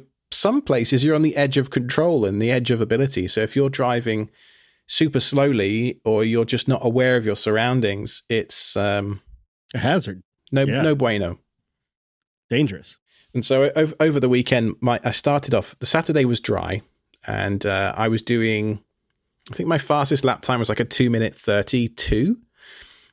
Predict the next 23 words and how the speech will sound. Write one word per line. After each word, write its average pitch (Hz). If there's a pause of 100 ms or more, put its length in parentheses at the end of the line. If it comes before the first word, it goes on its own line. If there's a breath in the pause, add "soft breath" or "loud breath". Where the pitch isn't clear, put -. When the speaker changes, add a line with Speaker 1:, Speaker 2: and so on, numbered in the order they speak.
(100)
Speaker 1:
in 120
the 110
dry. 120
There 131
was 123
a 123
guy 143
with 131
a 110
G 113
T 104
I 104
who'd 98
done 98
a 98
bunch 95
of 92
work 98
to 101
it 85
and 92
tuned 95
it -